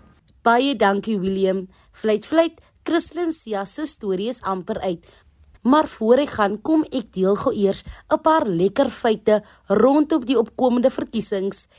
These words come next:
Hier gaan ons. Het jy geweet dat die twintig vierentwintig verkiesing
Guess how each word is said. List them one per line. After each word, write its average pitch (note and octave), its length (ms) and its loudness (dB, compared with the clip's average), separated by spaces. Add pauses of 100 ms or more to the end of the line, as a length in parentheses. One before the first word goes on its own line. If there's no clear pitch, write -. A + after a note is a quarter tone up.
(140)
Hier B3 200 2
gaan G#3 320 2
ons. F3+ 360 -2 (1000)
Het D#4+ 200 0
jy F#3 300 2
geweet F3+ 480 -2 (200)
dat C#4 120 4
die D4+ 120 4
twintig D#4 480 0
vierentwintig D4 760 0
verkiesing G3 580 -4